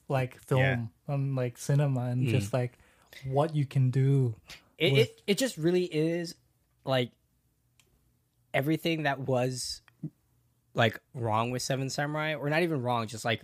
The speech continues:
Speaker 2: lacking, just find, like, res-, like, redeemed and, like, just dialed up to a hundred
Speaker 1: Yeah, I, I think
Speaker 2: in the
Speaker 1: it's more
Speaker 2: movie.
Speaker 1: like he, like, fine-tuned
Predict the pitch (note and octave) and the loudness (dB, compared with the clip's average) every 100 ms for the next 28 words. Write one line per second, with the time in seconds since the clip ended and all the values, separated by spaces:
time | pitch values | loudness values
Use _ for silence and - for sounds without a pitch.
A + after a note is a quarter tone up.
0 | - A2+ G2 G#2 C3+ C3+ C#3+ C#3 _ - | -10 -4 -2 -2 -2 -4 -6 -8 _ -20
1 | - _ _ _ _ - G#2 A#2+ C#3 C3 | -20 _ _ _ _ -20 -20 -20 -2 0
2 | A2 - A#2 A2+ G#2+ G#2+ A#2+ A#2 - - | 0 0 0 0 -4 -6 -4 -4 -4 -10
3 | - G#2+ G2+ A2+ G#2 G2+ G#2 A2+ G2+ G2+ | -6 -6 -2 -6 -4 -6 -4 -4 -6 -8
4 | G2 _ C#3+ A2 A2+ F#2+ F#2+ F2+ - F#2 | -10 _ -8 -8 -2 -2 -2 -8 -10 -12
5 | F#2 F#2 - C3+ A#3+ - F#3 C#4+ C#4+ G3 | -10 -8 -4 -2 -4 0 -2 0 -2 2
6 | G3 G3+ F#3+ D#3+ C#3 - F#3+ _ _ - | 4 6 6 6 2 -4 -18 _ _ 0
7 | F3 G3+ G3+ E3+ C#3+ B2+ - D3+ D#3+ D3+ | 4 6 4 4 2 0 0 2 2 -2
8 | - D#3 D3 C3+ | 0 0 2 0